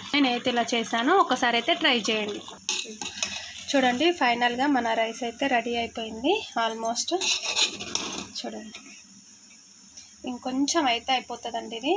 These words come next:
వాటర్ వాటర్, కొంచెం వాటర్ వాటర్ కనిపిస్తుంది కదా. చూడండి, almost అయితే దగ్గరకు వచ్చేసింది.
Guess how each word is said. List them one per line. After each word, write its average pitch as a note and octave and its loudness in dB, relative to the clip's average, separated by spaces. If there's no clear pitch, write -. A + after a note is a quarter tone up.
వాటర్ A#3+ -2
వాటర్, A3+ -2
కొంచెం B3+ -2
వాటర్ A#3 -4
వాటర్ A#3 -2
కనిపిస్తుంది A3+ -6
కదా. A#3+ 0
చూడండి, - -10
almost A#3 -4
అయితే B3 -8
దగ్గరకు A3+ -2
వచ్చేసింది. A#3 -2